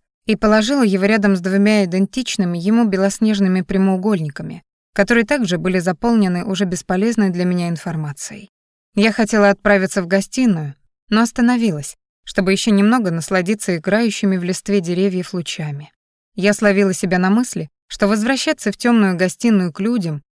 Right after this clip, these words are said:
которые буквально окаменели над стоящим посреди комнаты гробом, мне не хотелось. Более того, меня напрягала их неизменная поза.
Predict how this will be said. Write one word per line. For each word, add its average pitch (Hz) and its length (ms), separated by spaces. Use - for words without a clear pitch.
которые 240 280
буквально 214 460
окаменели 214 600
над 160 200
стоящим 180 560
посреди 170 400
комнаты 180 420
гробом, 175 500
мне 233 300
не 208 100
хотелось. - 720
Более 240 320
того, 170 280
меня 190 280
напрягала 208 560
их 160 200
неизменная 180 560
поза. 156 420